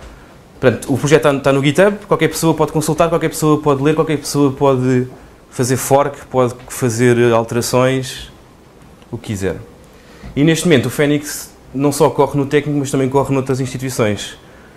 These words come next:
Há, há instalações em Lisboa, na Madeira, e há perspectivas de outras instalações noutros sítios, que não somos nós que controlamos, mas o projeto, como é open source, a comunidade pode aproveitá-lo e pode adaptá-lo às suas necessidades e usar noutros sítios. Pronto.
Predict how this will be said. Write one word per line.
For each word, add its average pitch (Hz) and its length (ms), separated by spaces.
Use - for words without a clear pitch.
Há, 101 120
há 113 40
instalações 117 460
em 127 80
Lisboa, 139 380
na 135 100
Madeira, 127 680
e 120 180
há 117 200
perspectivas 117 680
de 107 60
outras 110 240
instalações 110 500
noutros 104 220
sítios, - 460
que - 80
não 127 140
somos 127 240
nós 127 200
que - 40
controlamos, 156 400
mas 135 140
o 127 40
projeto, 120 200
como 135 120
é 127 40
open 131 200
source, 139 460
a - 60
comunidade 131 600
pode 120 220
aproveitá-lo 131 540
e 135 60
pode 127 260
adaptá-lo 123 760
às 113 160
suas 120 200
necessidades 113 640
e 110 160
usar 110 200
noutros 107 240
sítios. 98 320
Pronto. - 220